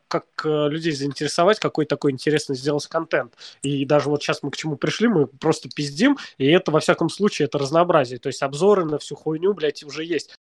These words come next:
А вот именно просто простой пиздёж, это уже как бы оригинальный контент получается. Вот. Э, хотя, может быть, менее интересный, но тем не менее. Вот. А контента про проституток нет. Почему вот такой какой-нибудь честный блог каких-нибудь...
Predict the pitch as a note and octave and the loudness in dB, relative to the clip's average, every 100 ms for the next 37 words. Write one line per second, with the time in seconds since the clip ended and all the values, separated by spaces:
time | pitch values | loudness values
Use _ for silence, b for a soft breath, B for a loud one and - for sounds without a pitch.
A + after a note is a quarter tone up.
0 | _ C3+ D3+ D#3 F#3+ E3+ D3+ F3 - - | _ 2 4 4 0 -2 -2 -4 -4 -6
1 | D3+ - D3+ - D#3 A3+ D#4+ D3 D3 F#3 | -8 -6 -6 -6 -4 -4 -4 -6 -2 -2
2 | E3+ E3+ D3+ D#3 D#3 F3+ D#3 A#2 A#2+ C3 | -4 -6 -2 -2 0 0 0 -2 -10 -10
3 | B2+ B2 A#2 B2 B2 - A#2 - - B | -10 -14 -14 -20 -10 -8 -6 -10 -14 B
4 | B - C3+ A#2+ - D3 B2+ A2+ D3 D3 | B 0 2 2 0 -2 0 2 2 2
5 | C3+ C3+ C3 C3 D3 C3 C3 B2+ F3 E3+ | 0 -2 -2 0 2 2 0 2 4 4
6 | - B2 - B B E3 F3+ F3+ E3 E3+ | 2 -8 -10 B B 4 4 2 0 -2
7 | B2+ A#2 B B D#3 D3+ - _ - B2+ | -2 -4 B B 0 0 -2 _ -2 2
8 | C3 B2+ _ _ _ _ _ - D#3 D#3+ | 2 0 _ _ _ _ _ 0 0 2
9 | A#3+ D#3+ C3+ C#3+ - D3+ - A#3 - - | 0 0 -6 -6 -6 -8 -6 -6 -6 -4
10 | E3+ - _ - G3+ C4 G3+ - D3 G#3+ | -4 -4 _ -10 -4 -2 -2 -4 0 0
11 | - - C#3 C3+ C#3 - - G#3 E3 C3 | -2 -8 -8 -8 -10 -8 -2 -2 -2 -2
12 | E3 F#3+ - F3+ - C#3+ - D3+ D#3 D3+ | -2 -2 -6 _ -10 -10 -10 -8 -4 -4